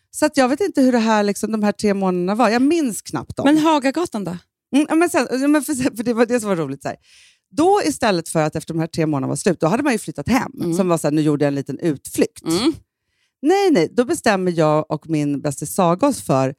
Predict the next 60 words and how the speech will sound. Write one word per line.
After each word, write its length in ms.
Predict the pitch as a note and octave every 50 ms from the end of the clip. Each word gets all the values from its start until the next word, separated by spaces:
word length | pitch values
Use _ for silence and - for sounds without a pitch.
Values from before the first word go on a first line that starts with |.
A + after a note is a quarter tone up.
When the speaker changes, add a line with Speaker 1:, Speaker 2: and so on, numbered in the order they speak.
| _ _ _ _ _ _ _
Speaker 1:
att, 140 | - F3+ -
för 120 | - - A3+
hon 100 | C#4+ D#4+
har 80 | D#4
inte 160 | A#3 F#3 -
heller 140 | E3+ A3 C#4
någonstans 300 | D4 C4+ - - D3 C3+
att 60 | C3
bo, 180 | A#2+ C3 B2 - _ _
att 120 | - F3+ E3+
vi 240 | F3+ A#3 E4 F#4 F4+
bor 320 | F3+ C#3 D#3+ D3 C3 D3
ihop, 260 | E3 G#3 G3+ - _ _
men 200 | E3 D#3+ D#3+ D3+
vi 80 | D3+ D3+
bor 320 | C#3+ E3+ A#3 D#4+ C#4+ C4
ingenstans. 800 | E3 C#3+ B2+ A#2+ B2 - - C#4+ - - _ - - - - - _ _ _ _ _ _ _ _ _ _ _ -
Men 120 | A3+ G3
Speaker 2:
Nej. 60 | E3+ F3
Speaker 1:
liksom 160 | A3+ A#3+ G3
hemlösa. 560 | G#3 B3 C#4 G3+ D#3+ D3 D3 D3 - G4+ - G4
Speaker 2:
Gud, 120 | - C#4 G#3+
vad 100 | - - - - _ - F#3+ - - - - - - G#3 F#3 - F3+ - _ - -
bra. 120 | E3 E3 -
<laughs> 60 | _
Speaker 1:
Vi 60 | C4+
hade, 480 | E4 F4+ E4+ A#3 A3 G#3 G#3 A3 - G3+
för 100 | A3 A#3
då 80 | C4+
var 260 | C#4 C4+ A#3 F3+ G3
det 60 | G3+ F#3+
så 60 | F#3
att 100 | E3+ E3+
jag 120 | A#3 A#3+ A#3+
hade 200 | A#3+ G3+ E3+ F3
ju 60 | D#3+
min, 240 | D#3+ D3+ C#3+ D3 D3+ C#3+ _ _ _
det 100 | - G3+
här 60 | F#3+
är 80 | F3
så 100 | E3+ E3
roligt, 240 | D3+ C#3+ C3+ C3+ C#3+
för 80 | - G3
jag, 200 | G3 F#3+ F#3 F3+ - _ _ _ _ -
när 60 | G#3+
jag 40 | A3
var 80 | G#3
tio 240 | G#3 - G3+ E3+ D3+
år 60 | C#3+
fick 200 | C3+ - D#3 -
jag 100 | C3+ B2+
en 60 | B2+ C3+
en 80 | C3+
och 80 | C3+ C3+
tjugo 300 | - E3 D3 C3 C3+ C#3+
säng 160 | - - - - - D3+ _ _
från 100 | - D#3
Speaker 2:
Ah, 40 | -
Speaker 1:
Ikea. 260 | - E3 C3+ - - - _
Speaker 2:
ah. 100 | - -